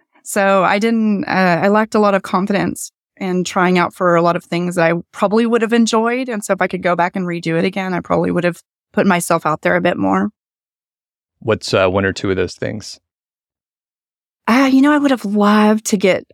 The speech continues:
Speaker 1: on stage and do more dramatic productions and, um, yeah, do, you know, musicals and that kind of thing. But I just never had that confidence.
Speaker 2: Yeah. Carl, what were you like in high school?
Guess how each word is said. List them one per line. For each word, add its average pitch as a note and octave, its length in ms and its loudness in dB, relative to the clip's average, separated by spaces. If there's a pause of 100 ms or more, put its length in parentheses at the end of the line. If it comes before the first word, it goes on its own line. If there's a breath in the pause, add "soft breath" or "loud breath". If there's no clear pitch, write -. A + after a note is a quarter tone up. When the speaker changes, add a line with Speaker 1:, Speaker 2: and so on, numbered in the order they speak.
Speaker 1:
on F3 320 2
stage F3 720 0
and F3+ 180 0
do E3+ 580 -2
more F3 360 2
dramatic E3 540 0
productions G3 880 0
and, D#3+ 380 0 (640)
um, E3+ 540 0 (240)
yeah, E3 440 2
do, F3 560 0
you F3+ 120 0
know, E3 220 2 (100)
musicals F#3 880 2
and E3 100 0
that D#3+ 160 0
kind F3+ 180 -4
of F#3 100 -6
thing. F#3 400 0
But F#3 280 0
I E3 140 -2
just - 480 -8
never F3 420 0
had - 220 -2
that - 200 0
confidence. - 760 -2 (460)
Speaker 2:
Yeah. F2 280 -4 (1000)
Carl, G#2 280 2
what G2+ 120 2
were F#2+ 80 2
you F#2+ 140 0
like F#2+ 220 -2
in F#2+ 60 -6
high G2 140 -4
school? F2+ 480 -6